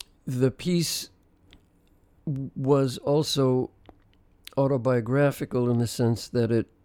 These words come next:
it reflected to me a crisis of my own life and a, a feeling of redemption. There's a, there's a redemption, a spiritual redemption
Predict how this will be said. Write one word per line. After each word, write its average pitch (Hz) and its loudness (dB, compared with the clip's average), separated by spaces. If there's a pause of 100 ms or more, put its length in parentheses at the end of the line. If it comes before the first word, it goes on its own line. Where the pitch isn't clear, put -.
(440)
it 131 0
reflected 123 -2
to 135 -6
me 131 2 (640)
a - -8
crisis 127 -2
of 117 -6
my 120 0
own 143 2
life 104 -2 (320)
and 123 2 (180)
a, 131 0 (1600)
a 131 -2
feeling 151 0
of 120 -4
redemption. 120 -2 (220)
There's 120 -2
a, 123 0
there's 120 -6
a 120 -2
redemption, 117 0
a 107 -2
spiritual 139 -2
redemption 113 0